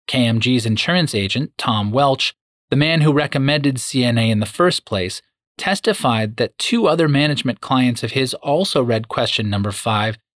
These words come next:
to be asking about how client accounts were handled,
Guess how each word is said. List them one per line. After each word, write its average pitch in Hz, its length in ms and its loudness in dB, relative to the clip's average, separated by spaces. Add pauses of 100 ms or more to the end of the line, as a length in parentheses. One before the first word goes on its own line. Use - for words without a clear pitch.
to 151 100 -2
be 135 180 4
asking 131 440 0
about 120 300 0
how 117 220 0
client - 580 0
accounts 98 400 -4
were 90 140 -6
handled, 87 480 -10